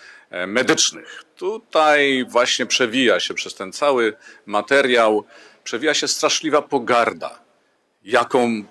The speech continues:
ten pan ma w stosunku do Polaków.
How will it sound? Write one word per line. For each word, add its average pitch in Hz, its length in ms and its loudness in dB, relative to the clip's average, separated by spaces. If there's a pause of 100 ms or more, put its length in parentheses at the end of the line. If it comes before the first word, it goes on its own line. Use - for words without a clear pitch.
ten 156 340 2
pan 120 500 0 (400)
ma 120 280 2
w - 100 -6
stosunku 120 720 -2
do 101 480 4 (200)
Polaków. - 600 0